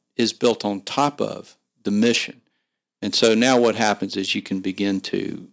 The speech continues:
go from a one-dimensional to a three-dimensional type life. And, uh, it, it's, it's not hedging your bets. It's more, it's getting to the, the, the, the legacy part.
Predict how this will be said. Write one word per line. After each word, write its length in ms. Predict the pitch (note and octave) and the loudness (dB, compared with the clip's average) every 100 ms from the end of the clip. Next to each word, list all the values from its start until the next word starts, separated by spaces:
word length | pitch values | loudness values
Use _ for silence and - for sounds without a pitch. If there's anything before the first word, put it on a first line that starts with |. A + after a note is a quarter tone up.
| _ | _
go 220 | G2+ G2 | -2 -2
from 240 | - - G2 | -4 -8 -6
a 80 | |
one-dimensional 1000 | G2 - B2+ C3 G#2 G#2+ - - - F#2+ - | -6 0 0 2 0 -2 -4 -8 -8 -10 -8
to 320 | - G2+ G#2 - | -2 0 -2 -4
a 200 | G2 G2 | -12 -10
three-dimensional 1000 | - C#3+ D3 G#2+ G2+ - - - - _ _ - | 0 2 2 2 0 -2 -6 -6 -8 _ _ -14
type 360 | - G#1 G#1 - _ _ - | -4 -2 -4 -8 _ _ -2
life. 580 | G#2 G2+ F2+ - - _ _ _ _ _ _ _ | 2 2 0 -8 -20 _ _ _ _ _ _ _
And, 400 | A2+ G2 G2 F#2+ | -6 -4 -4 -4
uh, 300 | G2+ F#2+ G2 - | -4 -4 -6 -4
it, 160 | A2 - | -6 -2
it's, 400 | A2+ A2 - - - | -4 -2 -4 -4 -6
it's 180 | - - | -4 0
not 200 | C#3+ - | -2 0
hedging 440 | C3 C3 A2 G2+ | 2 2 2 -2
your 100 | G2 | -4
bets. 460 | G2+ A#2+ A2+ - - | 0 2 2 0 -8
It's 180 | - | -8
more, 340 | A#2 A2 G#2+ G2+ - | -4 -2 -2 -4 -10
it's 160 | A2 | -6
getting 320 | - C3+ B2 G#2 | 2 4 4 0
to 180 | A#2 G#2 | -2 0
the, 240 | G2+ - - | -2 -6 -6
the, 200 | - - - | -8 -8 -8
the, 180 | G#1 G#1+ - | -6 -6 -4
the 100 | A2 | 2
legacy 500 | C#3 B2+ G#2+ - - | 2 2 0 -2 -6
part. 380 | - - - | -6 -6 -8